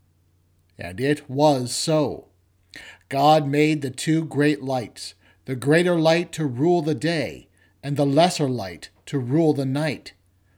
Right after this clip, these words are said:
He also made the stars. God set them in the expanse of heaven to give light to the earth,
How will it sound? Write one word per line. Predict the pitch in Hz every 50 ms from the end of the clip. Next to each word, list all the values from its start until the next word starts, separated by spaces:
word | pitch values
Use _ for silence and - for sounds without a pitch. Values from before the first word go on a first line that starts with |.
| _ _
He | _ 139 143 143
also | - 165 165 170 156 - - 160 151 143
made | 139 147 165 180 147 135 131 123
the | 143
stars. | 127 - - - 165 151 147 135 117 101 90 - - - - _ _ _ _ _ _ _ _ _ _ _ _ _ - - - - _ -
God | 165 156 165 180 175
set | - - 185 180 175 180
them | 185 175 175
in | 180 - 165 160 151
the | 160 151
expanse | 143 135 - - - - 165 165 170 175 -
of | 170 147 -
heaven | 117 147 180 180 127 104 92 90 - - - - _
to | _ -
give | 147 127 165 160 135
light | 139 135 147 165 175 185 185 - -
to | - - 180 180 156
the | 147 160 160 175
earth, | 202 196 135 - - - _